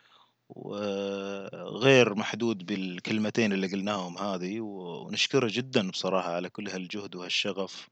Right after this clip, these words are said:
والأشياء اللي نكتسبها كلنا من وراه. آه، الآن دكتور، واحدة من المشاكل، خلينا نركز في نقطة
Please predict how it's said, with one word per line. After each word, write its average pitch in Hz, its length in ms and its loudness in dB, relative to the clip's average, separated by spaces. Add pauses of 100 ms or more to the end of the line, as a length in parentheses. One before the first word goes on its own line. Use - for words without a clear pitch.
(640)
والأشياء 98 920 2
اللي 117 160 8
نكتسبها 110 540 0
كلنا 101 420 -2
من 90 140 -8
وراه. 87 320 -4 (840)
آه، 98 880 -4
الآن 170 300 8
دكتور، 165 420 4
واحدة 156 340 4
من 131 140 2
المشاكل، 110 600 2
خلينا 151 400 0
نركز 120 400 2
في 104 280 0
نقطة 110 400 -2